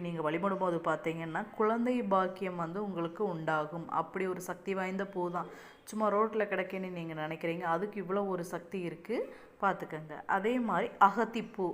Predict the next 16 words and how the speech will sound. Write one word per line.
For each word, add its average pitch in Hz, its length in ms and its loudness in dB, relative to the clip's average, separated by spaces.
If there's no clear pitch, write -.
அகத்தி 214 300 0
செடி, 185 200 0
அகத்தி 226 340 -2
கீரை 202 240 0
பார்த்துருப்பீங்களா, 185 640 -2
அதுல 220 180 0
பூக்கள் 233 420 0
வளரும். 156 340 2
அந்த 233 140 6
அகத்தி 277 300 2
பூவை 226 320 4
நீங்க 208 240 0
இறைவனுக்கு 208 460 2
சூட்டி 208 260 -2
வழிபடும் 190 380 2
போது 180 120 2